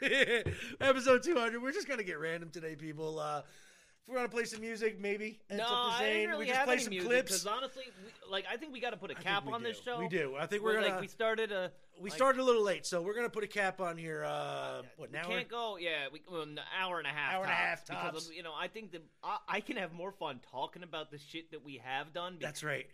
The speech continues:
Speaker 2: than,
Speaker 1: Than playing the
Speaker 2: than
Speaker 1: music
Speaker 2: playing
Speaker 1: and
Speaker 2: the
Speaker 1: stuff.
Speaker 2: music. And I love the music.
Speaker 1: That's a big part of the
Speaker 2: Um,
Speaker 1: show,
Speaker 2: it's
Speaker 1: and
Speaker 2: a
Speaker 1: it has
Speaker 2: huge
Speaker 1: been.
Speaker 2: part of the show.
Speaker 1: Two hundred episodes. I mean,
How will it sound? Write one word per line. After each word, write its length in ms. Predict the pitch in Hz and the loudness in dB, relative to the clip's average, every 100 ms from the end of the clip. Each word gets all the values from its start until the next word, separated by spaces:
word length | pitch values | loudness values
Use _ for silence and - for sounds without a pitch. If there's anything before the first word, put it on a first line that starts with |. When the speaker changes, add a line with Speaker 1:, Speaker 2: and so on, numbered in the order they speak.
| 135 | -4
Speaker 2:
than, 520 | 156 147 139 139 143 - | -2 -2 -4 -12 -18 -8
Speaker 1:
Than 140 | 165 143 | -6 -4
playing 320 | 143 135 127 | 0 0 0
the 60 | |
Speaker 2:
than 100 | 139 139 | -4 -4
Speaker 1:
music 100 | 147 | -2
Speaker 2:
playing 140 | 156 | -4
Speaker 1:
and 80 | 147 | -4
Speaker 2:
the 40 | 143 | -4
Speaker 1:
stuff. 160 | 147 | -4
Speaker 2:
music. 320 | 147 143 156 180 202 | -4 -6 -8 -4 -6
And 220 | 214 208 - - - | -6 -10 -12 -18 -10
I 80 | 214 | -2
love 220 | 294 392 415 | 2 2 0
the 60 | |
music. 540 | 339 233 175 120 - - _ _ - | -4 -4 -4 -8 -14 -20 _ _ -8
Speaker 1:
That's 160 | 175 170 | -6 0
a 40 | |
big 160 | 214 214 | 2 2
part 180 | 226 247 | 2 2
of 60 | |
the 40 | 214 | 0
Speaker 2:
Um, 60 | 175 | 4
Speaker 1:
show, 260 | 262 262 | 6 4
Speaker 2:
it's 80 | - | 2
Speaker 1:
and 80 | 185 | 0
Speaker 2:
a 20 | |
Speaker 1:
it 40 | 175 | 4
has 160 | 220 | 4
Speaker 2:
huge 80 | 403 | 6
Speaker 1:
been. 100 | 269 | 4
Speaker 2:
part 220 | 254 214 190 | 4 2 0
of 60 | |
the 80 | 170 | -8
show. 160 | - 180 | -4 -2
Speaker 1:
Two 180 | 143 | 0
hundred 240 | 226 240 220 | 0 4 4
episodes. 540 | 240 294 226 196 175 | 4 2 0 0 0
I 20 | |
mean, 240 | 202 190 | -2 -4